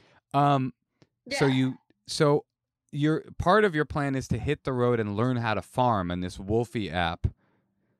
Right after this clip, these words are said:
Speaker 1: And you'll
Speaker 2: <laughs>
Speaker 1: learn what you need by the time you come back to Pattersonville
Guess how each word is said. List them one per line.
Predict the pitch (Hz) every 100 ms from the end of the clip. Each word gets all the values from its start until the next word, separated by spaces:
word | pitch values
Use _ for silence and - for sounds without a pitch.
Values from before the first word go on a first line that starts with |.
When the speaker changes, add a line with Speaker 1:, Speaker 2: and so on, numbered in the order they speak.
| _ _ _ _
Speaker 1:
And | 120 120
you'll | 123
Speaker 2:
<laughs> | 120
Speaker 1:
learn | 135 151 147
what | 139
you | 131 127
need | 139 135
by | 120
the | 117
time | - 135 123
you | 120
come | - 120
back | 107 113 -
to | 120
Pattersonville | - 123 127 120 113 98 98 92 90